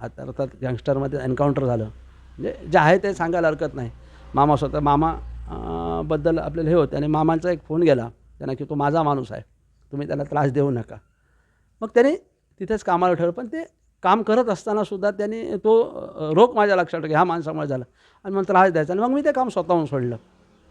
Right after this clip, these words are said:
आणि तिथे माझ्या जीवनाची, म्हणजे संघर्षाची सुरुवात असते झाली, परंतु मला आज समाधान आहे. तिथले कर्मचारी आजही होते, परमनंट झाले सगळे, त्यावेळी आमचे काही ऑफ झाले काय आहेत, परंतु एक मला समाधान झालं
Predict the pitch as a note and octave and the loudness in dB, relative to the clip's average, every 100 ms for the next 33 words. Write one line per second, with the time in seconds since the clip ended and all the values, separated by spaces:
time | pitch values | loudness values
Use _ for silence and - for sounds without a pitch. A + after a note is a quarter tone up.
0 | - G3 - - - F#3 G#3+ G#3+ - E3+ | -18 -12 -12 -12 -12 -4 -2 -2 -4 -2
1 | E3 F3+ E3 E3+ E3 E3+ F3 F3 F3 F3+ | 2 0 0 -4 2 4 6 4 2 0
2 | E3 E3 G3+ F#3+ F#3+ F#3 F3 E3+ D#3 C#3 | 2 4 4 2 0 -2 0 0 0 -4
3 | D#3 D3+ C3+ D3+ - - _ - F3 F3+ | -2 0 0 -4 -12 -20 _ -4 -2 2
4 | F#3 E3+ E3 D#3+ E3+ D#3+ D#3 D3 D3+ D#3+ | 2 4 2 2 -4 0 0 -2 -4 -2
5 | E3 - _ _ _ - D#3 D#3+ E3+ C#3+ | -2 -6 _ _ _ -8 -4 -2 0 2
6 | D3+ E3+ D#3+ D#3+ E3+ D#3 D#3 E3 E3 D#3 | 2 2 -2 -2 -4 -2 -2 0 0 0
7 | D#3+ D#3 D#3+ F3 - _ _ _ - C#3+ | 0 -4 -8 -10 -10 _ _ _ -8 -6
8 | C#3 C#3 D3 C#3+ C#3 C#3+ C#3+ C#3+ C#3 C3+ | -4 -6 -2 0 2 2 2 0 -2 -6
9 | C#3 - F#3 F#3+ F#3+ C4 - _ _ - | -8 -12 -8 -6 -6 -10 -10 _ _ -6
10 | F#3 F3 G3+ F#3 F3+ G#3+ A3+ E3+ D#3 | 0 4 4 4 4 6 6 4 0